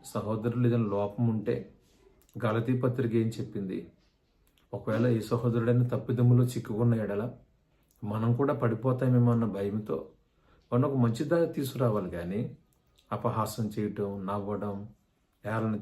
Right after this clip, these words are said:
చేయటం, అతన్ని కించపరచడమే కదా. కాబట్టి ఆ భాష నీకు వస్తే చెప్పు, "నాకు రాదంటాడు," మరి ఇంకెందుకు ట్రోల్ చేస్తున్నావు? కాబట్టి మూసుకొని కూర్చో.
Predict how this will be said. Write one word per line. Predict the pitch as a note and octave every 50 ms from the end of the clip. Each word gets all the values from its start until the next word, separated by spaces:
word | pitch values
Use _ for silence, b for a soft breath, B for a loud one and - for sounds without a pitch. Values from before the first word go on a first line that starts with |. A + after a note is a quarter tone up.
| - G#2+
చేయటం, | G2+ F#2+ F2+ G2+ G2 G2 F#2+ G2 A#2 - - _ _ _ _ _ _ _
అతన్ని | G2+ - - A2+ G#2+
కించపరచడమే | - - A#2+ A#2+ A#2+ C#3+ C3 C#3 B2 A#2+ - - - A2+ G#2+ G#2
కదా. | - G2 F2+ E2+ D#2 - - _ _ _ _ _ _ _ _ _ _ _ _ _ _ _ _ _ _ _ _
కాబట్టి | A#2+ A#2 G#2 A#2 A2 -
ఆ | B2+
భాష | A#2 G#2 G#2+ G#2 G#2+ - -
నీకు | C#3 D3+ D#3+ - D#3+
వస్తే | C#3+ - - D#3+
చెప్పు, | C#3 - - C3+ B2+ - - _ b b b b b b b b b b b b b b b _
"నాకు | B2 B2+ B2
రాదంటాడు," | A#2 G#2+ G#2 G2 F#2+ F#2+ F2 - F#2 E2+ - - - - _ _ _ _ _ _ _ _ A2+
మరి | B2 B2 C3+
ఇంకెందుకు | C3 C3 E3 D#3+ E3 -
ట్రోల్ | - D3+ C#3+ C#3 C3 C3+
చేస్తున్నావు? | C#3 C3+ B2+ - C3 B2 A#2+ B2 - - _ _ _ _ _ _ _ _ _ _ _ _ _ -
కాబట్టి | A2 G#2+ A2 B2+
మూసుకొని | A#2+ A2+ A2 A#2 B2 A#2+ B2 - - C#3+ C3+ B2+
కూర్చో. | - - B2 - - A#2 A#2+